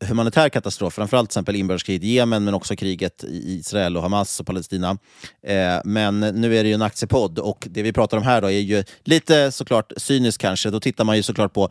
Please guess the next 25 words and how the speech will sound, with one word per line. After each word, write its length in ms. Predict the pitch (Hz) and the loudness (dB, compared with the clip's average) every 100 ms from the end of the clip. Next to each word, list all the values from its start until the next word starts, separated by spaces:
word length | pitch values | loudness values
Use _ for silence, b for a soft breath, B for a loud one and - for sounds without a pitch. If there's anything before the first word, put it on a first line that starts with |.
| b - | b 0
vilka 400 | 107 113 - 113 | 2 2 2 0
kan 160 | 110 | 0
gynnas 380 | 101 117 101 101 | 2 2 0 0
av 60 | 107 | 2
det 60 | |
här, 240 | 123 87 78 | 4 2 0
och 140 | 101 | -2
då 100 | 123 | 0
är 120 | 113 | 0
det 40 | 110 | 0
ju 60 | |
dels 340 | 101 151 147 139 | 0 0 0 -2
man 80 | |
tittar 180 | 135 123 | -2 -2
på 100 | - | 0
tankers, 600 | - 143 139 - 156 151 | 4 4 2 0 -2 -2
alltså 140 | 110 107 | -4 -4
de 120 | 104 | -4
som 120 | 101 | -2
skeppar 360 | - 110 - 135 | -2 0 2 4
saker 300 | 139 - 123 | 2 2 -6
kring 180 | 135 | -4
de 60 | 127 | -2
här 60 | 117 | 0
kanalerna, 440 | 120 117 113 | 0 2 2